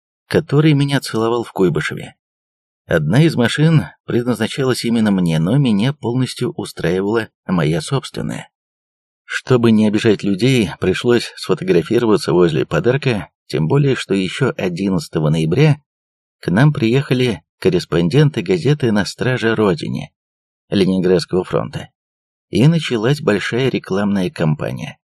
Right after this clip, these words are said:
Они же приволокли с собой операторов с Ленфильма, часть из которых в Ташкент и Алмату не уехала и служила в политотделе Ленфронта. Как водится, статьи вышли приглаженными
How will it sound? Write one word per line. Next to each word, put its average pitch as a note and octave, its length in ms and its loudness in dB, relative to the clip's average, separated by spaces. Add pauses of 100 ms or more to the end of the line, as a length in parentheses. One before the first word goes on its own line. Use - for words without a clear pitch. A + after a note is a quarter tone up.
(1040)
Они F#2+ 440 4
же E3 240 4
приволокли G#2+ 560 2
с D#3 80 -4
собой A#2+ 560 2
операторов B2+ 800 -2 (140)
с - 120 -16
Ленфильма, F2+ 800 0 (360)
часть - 420 2
из C3 100 -2
которых A#2+ 500 2
в - 60 -16
Ташкент F#2+ 680 2
и G2+ 160 0
Алмату F2 540 2
не E2 160 2
уехала C3+ 580 0
и - 180 -2
служила C3 580 0
в - 120 -16
политотделе G#2+ 1000 0
Ленфронта. E2+ 800 -2 (880)
Как F2 240 -2
водится, G#2+ 500 -2
статьи - 480 -2
вышли A#2+ 340 0
приглаженными E2+ 1040 -2